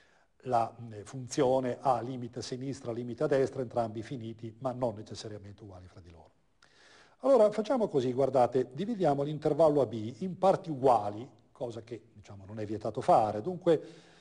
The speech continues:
prendo x con zero coincidente con A, poi prendo x con uno così, poi x con due,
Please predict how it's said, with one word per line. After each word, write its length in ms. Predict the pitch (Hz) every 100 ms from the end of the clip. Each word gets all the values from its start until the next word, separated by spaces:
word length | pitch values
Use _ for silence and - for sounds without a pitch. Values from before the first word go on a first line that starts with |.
| _ _ _
prendo 380 | - 147 127 117
x 140 | 113 -
con 200 | 135 113
zero 280 | 123 120 110
coincidente 640 | 107 104 123 104 95 -
con 200 | 120 226
A, 240 | 226 180 156
poi 220 | 127 110
prendo 420 | - 107 101 101
x 160 | 98 -
con 180 | 110
uno 360 | 104 101 98 95
così, 440 | - 139 196 190
poi 280 | - 107 104
x 120 | 98 -
con 220 | 107 135
due, 560 | 196 190 170 170 175